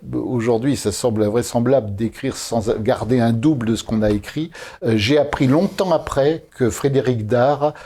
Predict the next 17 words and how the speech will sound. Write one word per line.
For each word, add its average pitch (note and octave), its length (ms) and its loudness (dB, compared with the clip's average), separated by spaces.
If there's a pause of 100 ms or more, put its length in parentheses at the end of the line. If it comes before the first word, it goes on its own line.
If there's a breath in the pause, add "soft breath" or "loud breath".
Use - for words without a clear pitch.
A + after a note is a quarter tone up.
(200 loud breath)
envoyait C3+ 520 4
ses, G#2 640 2
ses A2 200 -6
manuscrits B2 500 0
Sant'Antonio A#2+ 680 0
par D#3 320 0
la C3+ 80 4
poste. - 540 -2 (320)
Il A#2+ 140 2
a B2+ 60 2
fait C3+ 160 0
ça C3 160 0
pendant A#2 300 0
des E3 360 2
années, E3 280 2
des C3+ 240 -2
années, B2 400 0